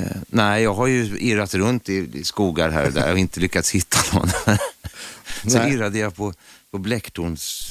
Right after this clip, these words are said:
Speaker 1: gränd här på, ovanför Mariatorget.
Speaker 2: Mm.
Speaker 1: Där hittade jag min fru.
Speaker 2: Jenny.
Speaker 1: Ja.
Speaker 2: Mm. Du, din pappa Bo, han sa så här, <clears throat> jag ska be att få citera. "Vi har inte tyckt illa om någon av Niklas, eh, tidigare fruar,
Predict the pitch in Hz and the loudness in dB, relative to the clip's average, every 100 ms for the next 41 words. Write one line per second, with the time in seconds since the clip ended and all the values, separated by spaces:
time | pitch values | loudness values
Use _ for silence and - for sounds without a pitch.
0 | - 80 87 104 90 67 67 64 60 62 | -10 -8 -4 -2 0 -2 -6 -8 -6 -6
1 | - - - 73 69 - 69 71 62 - | -8 -10 -4 -4 -4 -4 -2 0 -2 -4
2 | 52 - - - - - 120 123 143 - | -8 -8 -10 -12 -18 -2 2 4 2 -2
3 | _ - 76 82 - - - 71 71 - | _ -14 -10 -8 -8 -8 -6 -6 -6 -6
4 | 78 - - _ _ - - - _ - | -6 -6 -10 _ _ -14 -14 -18 _ -14
5 | - 95 85 69 69 _ _ - 73 - | -4 0 0 -2 -8 _ _ -10 -10 -10
6 | _ - 69 87 _ - - - 151 147 | _ -20 -18 -18 _ -18 -4 2 2 2
7 | 170 - 190 - 226 160 147 208 143 170 | 0 0 -2 -2 0 0 2 2 0 0
8 | 147 139 123 123 104 95 - 139 120 127 | 0 0 2 2 2 -2 -4 -2 -2 -2
9 | 113 110 - 110 - - 98 87 82 76 | 0 0 -2 -6 -6 -4 0 2 0 -2
10 | - - - - - - - 120 143 147 | -12 -20 -20 -20 -20 -8 0 4 6 6
11 | 160 185 135 - 131 - - 208 123 113 | 4 4 2 0 0 -2 -2 0 2 2
12 | 180 190 - 147 143 165 120 110 117 127 | 4 4 4 2 4 4 2 2 2 2
13 | 131 113 95 104 110 107 - - 113 110 | 2 2 0 0 0 2 -2 -2 2 2
14 | 107 - 127 98 107 110 - 135 110 87 | 2 2 2 4 4 4 4 4 4 4
15 | 90 | 2